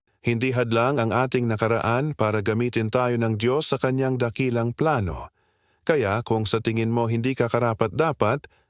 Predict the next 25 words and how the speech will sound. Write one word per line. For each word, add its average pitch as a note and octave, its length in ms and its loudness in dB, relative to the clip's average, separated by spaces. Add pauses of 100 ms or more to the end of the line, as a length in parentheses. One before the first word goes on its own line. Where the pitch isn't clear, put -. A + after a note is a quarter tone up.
tandaan A#2+ 480 0
mo, D#2 320 -4 (320)
kung B2+ 320 0
ginamit D3+ 480 0
ng C3 160 0
Diyos A#2+ 240 0
si A#2 80 0
Rahab, A2 560 0 (320)
kaya A#2+ 240 2
ka C3 160 0
rin C#3 160 0
niyang G#2+ 240 0
gamitin. G2 720 -4 (480)
Hindi C3+ 240 0
ka B2+ 160 2
man C3+ 160 0
perpekto, A#2 800 -2 (340)
pero A#2 240 2
perpekto D3+ 640 0
ang C3 80 -2
kanyang B2+ 400 0
pagmamahal B2 760 0
para F#2+ 300 -2
sa G#2+ 160 -2
iyo. F#2+ 400 -4